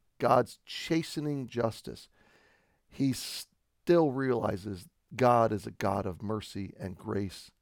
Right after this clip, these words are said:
and love. Though we're brought low, his arms are always open. So my friend,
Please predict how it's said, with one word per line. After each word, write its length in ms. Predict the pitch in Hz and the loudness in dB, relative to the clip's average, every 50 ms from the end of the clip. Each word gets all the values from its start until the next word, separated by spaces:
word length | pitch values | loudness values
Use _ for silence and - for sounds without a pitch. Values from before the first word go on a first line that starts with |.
| _ - | _ -12
and 160 | - 92 90 | -10 -8 -6
love. 460 | 95 98 101 - - 95 95 85 - _ _ _ _ - _ _ _ _ - | -4 -2 -2 0 0 -2 -4 -6 -8 _ _ _ _ -20 _ _ _ _ -4
Though 260 | 101 110 123 143 165 | 4 8 8 8 8
we're 240 | 170 160 160 160 151 | 8 6 6 4 4
brought 340 | 123 151 156 151 156 139 | 6 8 8 8 8 8
low, 420 | 143 135 127 117 104 98 101 101 - _ _ _ _ _ _ _ _ _ _ | 6 4 4 4 4 2 -2 -6 -8 _ _ _ _ _ _ _ _ _ _
his 220 | - - 131 - - | -4 -2 -2 -2 -2
arms 500 | 135 123 127 127 131 135 135 131 - - - | -2 0 0 2 2 0 0 -2 -6 -6 -4
are 220 | - 110 107 - - _ _ | -2 -2 -2 -2 -6 _ _
always 600 | - 143 147 139 127 117 110 104 101 98 - - _ _ _ _ _ _ | 6 8 8 8 8 6 4 2 2 0 -4 -12 _ _ _ _ _ _
open. 400 | - 117 110 - - 101 - - - _ _ | 0 0 0 0 -2 -8 -12 -12 -14 _ _
So 160 | - - 151 | -6 -2 2
my 140 | 160 165 156 | 2 2 2
friend, 380 | - - 175 165 131 110 - | 4 4 4 4 4 4 2